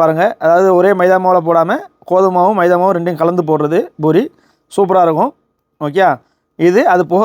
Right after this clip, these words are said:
பார்த்தீங்க அப்படின்னு சொன்னா நமக்கு, ஆ, மத்தியானம் வச்சோம் இல்லையா அந்த இறால் கிரேவி, ஆ, இறால் தொக்கு. ஓகே,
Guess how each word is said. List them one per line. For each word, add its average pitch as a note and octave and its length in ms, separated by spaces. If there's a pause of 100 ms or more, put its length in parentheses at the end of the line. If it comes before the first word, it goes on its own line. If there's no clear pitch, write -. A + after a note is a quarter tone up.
பார்த்தீங்க F3+ 280
அப்படின்னு E3+ 180
சொன்னா A3+ 180
நமக்கு, F3 260 (600)
ஆ, E3 40 (180)
மத்தியானம் F#3+ 280
வச்சோம் E3+ 220
இல்லையா G#3+ 160 (100)
அந்த D#3+ 160
இறால் E3+ 180 (280)
கிரேவி, D#3+ 260 (380)
ஆ, - 20 (240)
இறால் D#3 300
தொக்கு. D#3 220 (600)
ஓகே, D3+ 220